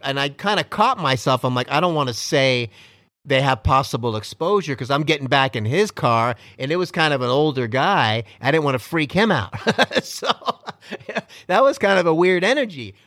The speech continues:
The one thing that's in my mind about the Uber driver today, older guy, he was kinda hard of hearing.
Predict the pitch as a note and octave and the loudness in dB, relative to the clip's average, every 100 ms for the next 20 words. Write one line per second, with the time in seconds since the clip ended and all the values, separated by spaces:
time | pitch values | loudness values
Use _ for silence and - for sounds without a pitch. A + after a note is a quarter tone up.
0 | - E3 F#3 E4+ E4+ B3+ A#3 G3 F3 - | -10 -4 -2 -2 -4 -6 -4 -2 -4 -6
1 | - _ _ _ _ _ _ A3 A3 F3+ | -20 _ _ _ _ _ _ -2 2 2
2 | F3 E3+ F3+ G3 E3+ D#3 D3+ D3+ E3 F#3+ | 2 2 2 2 0 0 0 0 0 2
3 | F3+ C#3+ C3 B2+ B2 A#2 B2 A#2+ C#3 A#3+ | 0 2 0 -2 -6 -6 -4 -2 0 2
4 | C#4+ A#3+ F3+ D3+ C3+ C3+ D3 G3+ A3+ - | 2 0 -2 0 0 0 0 -2 -2 -2
5 | C#4+ C4 G3 G3+ F3 C3+ C#3+ E3+ D3+ B2+ | -2 0 2 2 2 0 0 0 -2 -4
6 | B2 | -6